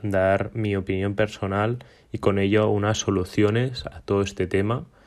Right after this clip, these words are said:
Si me estás escuchando y tú ya habías invertido en este proyecto, ahora ya es tarde, pero me gustaría dar una serie de consejos que yo mismo me aplico en mis inversiones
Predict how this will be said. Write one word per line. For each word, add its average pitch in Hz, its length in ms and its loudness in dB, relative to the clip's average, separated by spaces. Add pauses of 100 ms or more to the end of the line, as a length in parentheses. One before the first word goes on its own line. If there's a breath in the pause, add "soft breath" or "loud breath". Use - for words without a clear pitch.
Si - 180 -2
me 107 100 2
estás 107 240 2
escuchando 107 880 2
y 95 300 2
tú 98 180 -2
ya 98 140 2
habías 95 440 0
invertido 98 680 0
en 92 80 -4
este 92 240 -4
proyecto, 95 640 0
ahora 92 320 0
ya 92 320 0
es 92 280 -6
tarde, 104 460 0 (640 loud breath)
pero 120 320 6
me 113 120 2
gustaría 101 540 0
dar 104 300 0 (260 soft breath)
una 107 200 -2
serie 101 240 0
de 95 80 -2
consejos 98 640 -2
que 92 160 -2
yo 95 100 0
mismo 98 320 -2
me 90 100 -4
aplico 98 500 -2
en 92 140 -4
mis 87 220 -10
inversiones 101 800 -2